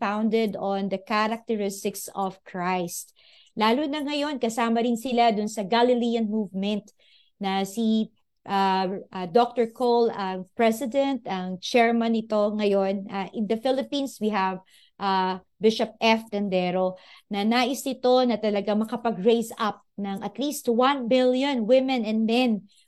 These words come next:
for biblical ministry each year. So, kasama ba tayo dun, Crossworld? Uh, meron ba tayong pagsali sa Galilean movement?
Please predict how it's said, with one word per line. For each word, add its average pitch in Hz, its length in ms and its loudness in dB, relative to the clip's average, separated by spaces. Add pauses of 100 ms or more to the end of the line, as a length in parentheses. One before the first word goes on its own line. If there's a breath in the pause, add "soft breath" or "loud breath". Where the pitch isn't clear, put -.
for 240 160 2
biblical 262 560 2
ministry 233 560 0
each - 560 0
year. 220 560 4 (400)
So, - 160 -12
kasama 240 400 -2
ba 247 160 -2
tayo 240 240 4
dun, 247 240 -4
Crossworld? 233 800 -4 (400 soft breath)
Uh, 202 480 4
meron 226 320 0
ba 220 80 0
tayong 220 320 0
pagsali 208 640 0 (160)
sa - 160 -6
Galilean 202 640 0
movement? 180 560 -8